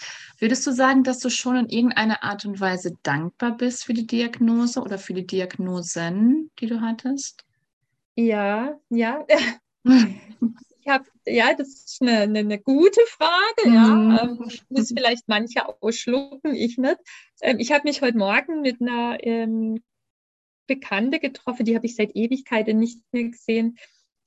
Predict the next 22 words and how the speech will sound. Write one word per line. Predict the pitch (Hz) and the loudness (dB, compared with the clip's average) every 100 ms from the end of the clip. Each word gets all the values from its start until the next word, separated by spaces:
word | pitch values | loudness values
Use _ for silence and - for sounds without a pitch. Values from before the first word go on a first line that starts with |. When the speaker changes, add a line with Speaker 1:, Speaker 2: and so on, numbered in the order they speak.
| _ | _
Speaker 2:
ähm, | - 220 220 220 - | -2 2 2 0 -2
leider | 202 202 208 196 | -2 0 0 0
auch | 202 226 | 0 0
mit | 220 220 - _ | -2 -6 -12 _
solch | - 220 214 - | -10 -4 -4 -2
einer | 208 208 | -2 -2
Diagnose. | 202 208 208 - 214 214 240 262 254 _ _ | -2 -4 -4 -6 -6 -4 -4 -6 -10 _ _
Und | 226 | 2
die | 240 | 2
Speaker 1:
Mhm. | |
Speaker 2:
sagt | 226 220 - _ _ - | 2 0 -2 _ _ -10
zu | - | -2
mir, | 254 247 240 _ _ _ | -2 -2 -8 _ _ _
„Hey, | 233 285 294 _ - | -6 -6 -6 _ -12
mir | 196 | -8
geht's | - 233 233 - | -2 -2 -4 -6
so | 240 | -4
gut | 247 269 330 - - | -2 -2 -2 -4 -2
wie | 269 269 | -2 -2
schon | - - 302 - | -6 -6 -6 -4
ewig | 277 349 427 466 - | -2 0 0 -2 -2
nimmer.“ | 208 202 208 | -2 -2 -6